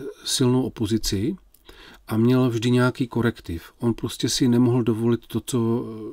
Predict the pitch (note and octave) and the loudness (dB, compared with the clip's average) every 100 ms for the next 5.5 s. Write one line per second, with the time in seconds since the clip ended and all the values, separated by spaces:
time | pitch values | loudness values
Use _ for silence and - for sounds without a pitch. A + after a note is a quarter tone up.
0 | B4+ G#3+ A#2 A2 A2+ A2 A2 - G#2+ - | -10 -6 -4 0 0 0 -2 -4 -4 0
1 | A2 A2 - C3 B2+ C3 C#3 B2+ - B2+ | 2 2 0 -2 2 4 4 0 -2 0
2 | B2 D#3 - - - - A#2+ A2+ B2 B2+ | 0 -2 -4 -20 -20 -6 -2 0 0 2
3 | B2 A#2+ B2+ B2 - C3+ C3 C#3+ C#3 A#2 | 0 2 2 2 0 0 0 0 -4 -2
4 | B2+ B2+ D#3 A#2 C#3+ - B2+ A#2+ A#2+ B2 | 0 2 2 2 0 -2 -2 -2 0 2
5 | B2 B2 B2 B2 A#2+ | 2 2 2 2 0